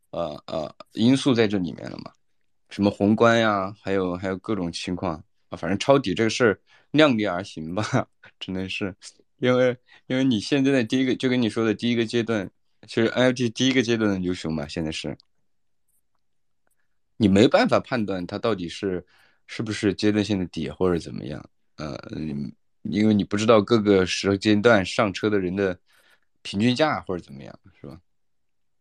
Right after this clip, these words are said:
所以，呃，暂时不要瞎抄底啊。<laughs> 但是你可以看到自己喜欢的，我觉得，呃，呃，呃，呃，可以去，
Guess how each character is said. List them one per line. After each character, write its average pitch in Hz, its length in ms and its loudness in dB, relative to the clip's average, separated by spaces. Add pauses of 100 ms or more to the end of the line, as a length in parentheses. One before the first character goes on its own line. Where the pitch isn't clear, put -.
(1000)
所 - 160 -10
以， 92 380 -6 (260)
呃， 76 240 -10
暂 87 220 -2
时 92 480 0 (880)
不 127 80 8
要 127 140 8
瞎 135 280 2
抄 139 240 2
底 113 160 -8
啊。 123 100 0 (460)
<laughs> - 720 -12
但 170 140 0
是 175 80 2
你 131 160 2
可 - 100 -6
以 143 80 -4
看 180 300 -4
到 139 80 -4
自 131 180 -12
己 135 120 -8
喜 95 280 -10
欢 95 180 -8
的， 95 340 -6
我 92 180 -8
觉 95 200 -8
得， 98 300 -2 (480)
呃， 95 220 2
呃， 80 280 -6
呃， 87 160 -4 (100)
呃， 92 240 -6 (600)
可 - 140 -8
以 92 160 -2
去， 90 460 -2